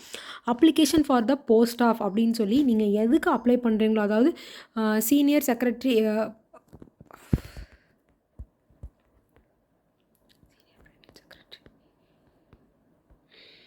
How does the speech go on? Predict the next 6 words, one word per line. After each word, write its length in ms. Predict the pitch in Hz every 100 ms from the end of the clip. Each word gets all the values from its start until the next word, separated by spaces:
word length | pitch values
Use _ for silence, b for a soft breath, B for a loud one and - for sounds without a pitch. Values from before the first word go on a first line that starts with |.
| b - _ _ _ _ _ _ _ _ -
சீனியர் 420 | - 269 277 294 302
பிரைவேட் 380 | 254 254 262 254
செக்ரட்டரி 320 | 247 247 254
போஸ்ட்டுக்கு 380 | 247 240 - 226
அப்ளை 200 | 233 233
பண்றீங்கன்னா, 540 | 240 226 220 226 311